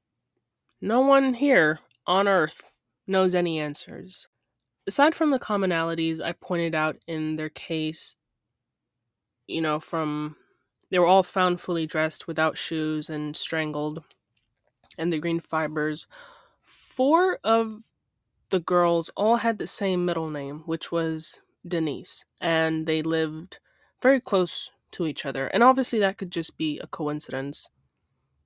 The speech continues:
because maybe Denise was a very popular name in, back then,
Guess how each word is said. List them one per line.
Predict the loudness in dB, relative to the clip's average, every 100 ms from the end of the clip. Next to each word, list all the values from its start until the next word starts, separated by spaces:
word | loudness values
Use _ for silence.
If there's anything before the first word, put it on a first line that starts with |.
| -14
because | -8 -4 -4 -2
maybe | -2 0 -2
Denise | -2 -2 -2 -4
was | -6 -8
a |
very | -6 -6 -6
popular | -2 -4 -2 -6 -4
name | -4 -4 -6 -8 -12 _ _ _ -6
in, | -4 -2 -4 -8 -8
back | 0 0 0
then, | -2 -2 -4 -8